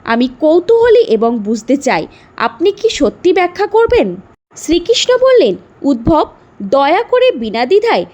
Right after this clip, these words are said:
জিজ্ঞাসা করো।" উদ্ধব তখন বললেন, "কৃষ্ণ, তুমি পাণ্ডবদের একজন প্রিয় বন্ধু ছিলে। তারা তোমাকে তাদের রক্ষক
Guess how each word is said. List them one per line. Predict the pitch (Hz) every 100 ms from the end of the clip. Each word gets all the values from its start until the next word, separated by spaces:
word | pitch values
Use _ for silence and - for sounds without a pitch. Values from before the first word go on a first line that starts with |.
| _ 214
জিজ্ঞাসা | 285 240 302 320 294
করো।" | 247 180 170 - _ _ _
উদ্ধব | - 285 269 466 508 480
তখন | 466 508 494
বললেন, | 254 233 330 262 349 - - -
"কৃষ্ণ, | 330 339 - 370 494 - _ -
তুমি | 302 320
পাণ্ডবদের | 311 320 262 311 466 480 539
একজন | - 233 214 359 494 -
প্রিয় | 294 320
বন্ধু | 277 277 233 262
ছিলে। | 269 - 214 165 - _ _ _ -
তারা | 320 359
তোমাকে | 466 494 523 508
তাদের | 494 240 254 254
রক্ষক | 226 214 - 349